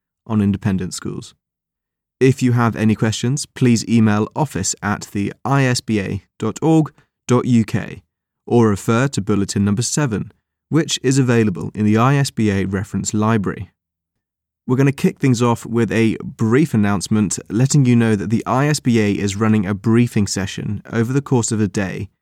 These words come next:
which outlines the threats to schools in the sector over the next two years and suggests ways that schools can cope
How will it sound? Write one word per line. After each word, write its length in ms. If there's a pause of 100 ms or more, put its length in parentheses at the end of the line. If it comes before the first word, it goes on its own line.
(160)
which 220 (140)
outlines 500
the 60
threats 400
to 100
schools 400
in 140
the 80
sector 440 (360)
over 200
the 120
next 280
two 200
years 500 (1040)
and 380 (100)
suggests 640
ways 300
that 120
schools 300
can 160
cope 380